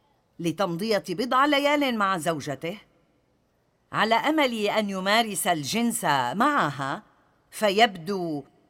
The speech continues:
وكأنها حملت منه، وينجو داود من المأزق. نرى هنا التآمر والخداع،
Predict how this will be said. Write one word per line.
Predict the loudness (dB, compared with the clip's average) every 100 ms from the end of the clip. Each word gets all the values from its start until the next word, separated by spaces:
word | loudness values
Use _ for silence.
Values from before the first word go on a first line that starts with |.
| _ -4
وكأنها | -2 0 0 0 0 -2
حملت | -2 -2 2 2 0 -2
منه، | -2 -2 -4 -6 -8 -12 _ _ _ _ _ _
وينجو | 0 2 2 0 -2 0
داود | 2 2 0 -4
من | -4 -2
المأزق. | 0 -2 -4 -10 -14 -18 -20 _ _ _ _ _ _ _ -4
نرى | 0 2
هنا | 2 2 0
التآمر | -2 -2 -4 0 4 4 2 0 -2 -4 -10 _ _
والخداع، | -2 -2 -4 0 2 4 4 4 2